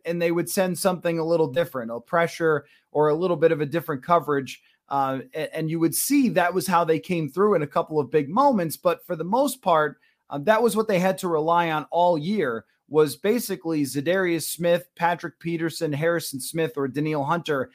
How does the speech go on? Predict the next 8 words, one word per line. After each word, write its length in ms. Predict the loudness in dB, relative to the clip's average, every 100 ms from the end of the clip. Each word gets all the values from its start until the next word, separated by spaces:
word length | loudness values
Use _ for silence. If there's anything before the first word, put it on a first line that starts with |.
| _ _
making 340 | 2 2 4 2
a 40 |
big 280 | 4 2 0
play 220 | 2 4
at 120 | 4
the 40 | 0
biggest 400 | -2 -2 -2 0
time, 540 | 2 4 2 -2 -6